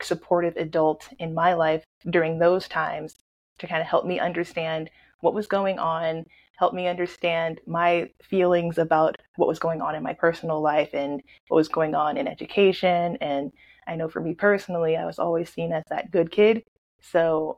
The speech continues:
I was dismissed as, "Oh, she's fine. Don't worry about her. She's, she's strong. She's still, she, she's got it covered."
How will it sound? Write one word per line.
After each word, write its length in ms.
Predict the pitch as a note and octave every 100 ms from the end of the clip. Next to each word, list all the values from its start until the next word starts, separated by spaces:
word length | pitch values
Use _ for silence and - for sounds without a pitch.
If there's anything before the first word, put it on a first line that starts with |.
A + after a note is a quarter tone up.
| -
I 140 | - E3
was 220 | E3 D#3+
dismissed 580 | - D#3+ F#3 F#3+ F#3+ -
as, 360 | D#3+ D3+ D3+ _ _ _ _ _ -
"Oh, 100 | F3+
she's 260 | E3+ E3 -
fine. 680 | A#3 A#3+ G3+ F3 E3 F3 - _
Don't 200 | - F3
worry 180 | F3 F3
about 220 | E3+ F3
her. 160 | G3+ G3
She's, 280 | - E3+ -
she's 180 | F3+ -
strong. 400 | G3+ F3+ E3 E3
She's 200 | E3+ -
still, 220 | F3 -
she, 160 | - F#3
she's 160 | F3+ F3
got 220 | E3+ E3
it 120 | -
covered." 440 | - F3+ E3+ E3